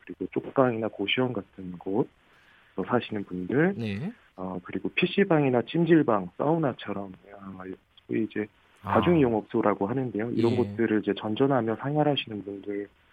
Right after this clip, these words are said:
Speaker 1: 모두를 이제 홈리스에 포함된,
Speaker 2: 그렇군요.
Speaker 1: 된다고, 예,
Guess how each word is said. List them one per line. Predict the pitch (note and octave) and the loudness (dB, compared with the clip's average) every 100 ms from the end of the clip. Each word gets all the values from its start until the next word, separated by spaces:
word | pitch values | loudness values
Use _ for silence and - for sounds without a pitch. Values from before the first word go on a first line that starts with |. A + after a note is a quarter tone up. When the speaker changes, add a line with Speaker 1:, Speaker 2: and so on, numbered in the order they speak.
| _ _ _ _ | _ _ _ _
Speaker 1:
모두를 | G2+ G#2+ B2+ A2+ | 0 4 4 4
이제 | G2+ | 2
홈리스에 | G2+ F3 G3 - A#2+ G#2+ F#2 F2 - - - - G#2+ G2 | 2 2 2 -2 0 0 0 -4 -12 -20 -20 -8 -6 -2
포함된, | - F3+ D#3 G2 G2+ - - | 2 2 2 -4 -6 -10 -10
Speaker 2:
그렇군요. | - B2+ - A2 | -8 -8 -6 -2
Speaker 1:
된다고, | G2+ G2+ A2 G2 G#2 | -2 2 0 2 -2
예, | G2 | -2